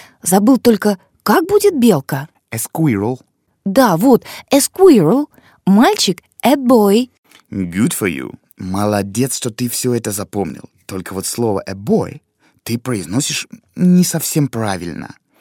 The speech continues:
Speaker 2: Оно звучит у тебя сильно, напористо, как русское слово «стой». А произносить его надо так, как будто в конце слова убавили звук. A boy,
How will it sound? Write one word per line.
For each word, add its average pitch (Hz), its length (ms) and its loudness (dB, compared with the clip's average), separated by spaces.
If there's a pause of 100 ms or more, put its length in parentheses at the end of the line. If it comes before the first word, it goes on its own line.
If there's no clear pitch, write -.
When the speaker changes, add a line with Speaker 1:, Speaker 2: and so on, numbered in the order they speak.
(180)
Speaker 2:
Оно 120 220 0
звучит 117 360 -6
у 113 40 -8
тебя 113 320 -6
сильно, 123 760 -4
напористо, 139 800 -8 (260)
как - 300 -12
русское 123 540 -6
слово 127 380 -4
«стой». - 520 -8 (480)
А 107 140 -8 (140)
произносить 143 580 -6
его 160 120 -4
надо 170 240 -2
так, - 380 -6 (240)
как 123 160 -10
будто 175 260 -4
в - 60 -14
конце 170 320 -4
слова 196 360 2 (320)
убавили 156 540 0
звук. 104 440 -10 (360)
A - 60 -12
boy, 110 640 -6